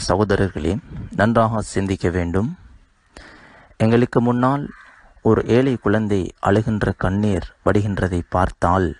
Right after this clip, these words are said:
மிகவும் வேதனையாக இருக்கும். அது எங்களுடைய பிள்ளையாக இருந்தால் மிகவும் கவலையாக இருக்கும். நாங்கள் அவர்கள் கேட்கின்ற சாப்பாடும், உண்ண உணவும், குடிக்க நீரும் கொடுக்கின்றோம்,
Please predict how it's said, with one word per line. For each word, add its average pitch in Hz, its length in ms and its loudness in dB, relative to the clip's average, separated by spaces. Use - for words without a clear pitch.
மிகவும் 95 380 -2
வேதனையாக 95 560 0
இருக்கும். - 380 -8
அது 120 200 2
எங்களுடைய 147 460 0
பிள்ளையாக 113 640 0
இருந்தால் 101 560 -2
மிகவும் 101 440 2
கவலையாக 95 540 2
இருக்கும். 90 520 -4
நாங்கள் 104 440 2
அவர்கள் 107 520 2
கேட்கின்ற 110 520 2
சாப்பாடும், 95 640 0
உண்ண 113 360 4
உணவும், 101 460 -2
குடிக்க 107 440 0
நீரும் 104 360 2
கொடுக்கின்றோம், 85 640 -2